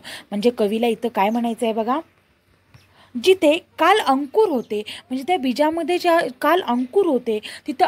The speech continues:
आज वेलींवरती फुलं आलेली आहेत आणि जिथं फुलं आलेली आहेत तिथं तो वृक्ष आहे, ते लावलेलं आपण अंकुरचं जे बीज आहे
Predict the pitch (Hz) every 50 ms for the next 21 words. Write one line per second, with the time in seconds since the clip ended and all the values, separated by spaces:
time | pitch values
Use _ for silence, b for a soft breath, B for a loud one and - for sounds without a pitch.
0 | - - - 226 247 254 285 262 262 214 202 196 202 202 233 247 262 262 269 262
1 | 262 - 330 339 330 - - 247 247 247 349 415 427 381 - 214 208 214 208 202
2 | 208 196 196 196 - B B B B B 208 220 233 214 226 240 - 240 240 -
3 | - - 262 240 254 359 403 381 311 240 240 226 208 202 196 196 _ B B B
4 | B - 247 240 - 254 247 254 247 247 262 247 233 226 311 370 370 370 - -
5 | 285 240 214 208 208 208 202 - 247 233 226 214 214 220 233 247 247 247 247 233
6 | 226 226 240 233 - - 240 233 233 - - 269 269 254 - 269 247 214 233 220
7 | 185 185 294 330 359 339 - 254 208 202 202 196 190